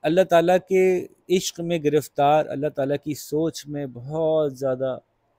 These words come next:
गहरा गुम हो जाने वाला बाज़ औक़ात ऐसी बातें कह देता है तो हम ये मान लेते हैं कि ठीक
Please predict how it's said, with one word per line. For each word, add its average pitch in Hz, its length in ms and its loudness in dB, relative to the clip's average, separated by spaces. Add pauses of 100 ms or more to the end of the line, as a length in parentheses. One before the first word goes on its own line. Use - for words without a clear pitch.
(520)
गहरा 139 320 0 (760)
गुम 139 260 -2
हो 147 120 -2
जाने 123 280 -4
वाला 123 300 -2
बाज़ 123 280 -2
औक़ात 131 300 -4 (400)
ऐसी 147 260 -6
बातें 143 320 -2
कह 170 200 -2
देता 135 320 -6
है - 100 -14 (440)
तो 170 40 -2
हम 180 180 -4
ये 190 80 0
मान 185 240 2
लेते 151 280 0
हैं 185 140 -6
कि 185 100 -6
ठीक 151 240 -8